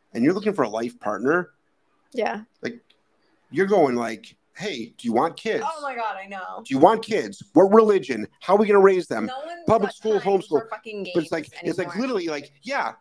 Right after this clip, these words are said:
Speaker 1: oh my God, you're ma-, making a list?" I'm like, "Well, I'd hope the other person has a list too."
Speaker 2: Yeah.
Speaker 1: Because I'm looking for a life partner.
Speaker 2: I would wanna do, like, that speed dating thing.
Speaker 1: Yes.
Speaker 2: Don't fucking waste my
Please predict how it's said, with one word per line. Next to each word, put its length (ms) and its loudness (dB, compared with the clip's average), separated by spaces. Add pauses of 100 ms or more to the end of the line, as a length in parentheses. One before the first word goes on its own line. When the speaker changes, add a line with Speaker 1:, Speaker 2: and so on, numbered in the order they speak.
(100)
Speaker 1:
oh 60 0
my 100 0
God, 300 0
you're 100 0
ma-, 100 -4
making 240 -4
a 60 -2
list?" 260 -6
I'm 60 -2
like, 200 -4
"Well, 220 2
I'd 140 -6
hope 200 -2
the 80 -2
other 140 -2
person 300 -2
has 100 -6
a 60 -10
list 280 -8
too." 320 -2 (160)
Speaker 2:
Yeah. 200 -8 (380)
Speaker 1:
Because 360 -2 (160)
I'm 200 -2
looking 240 -4
for 120 2
a 60 6
life 280 2
partner. 400 -2
Speaker 2:
I 140 -10
would 120 -8
wanna 220 -6
do, 120 -12
like, 160 -12
that 200 -6
speed 380 -12
dating 320 -8
thing. 220 -8
Speaker 1:
Yes. 200 2
Speaker 2:
Don't 120 -10
fucking 160 -8
waste 200 -10
my 140 -4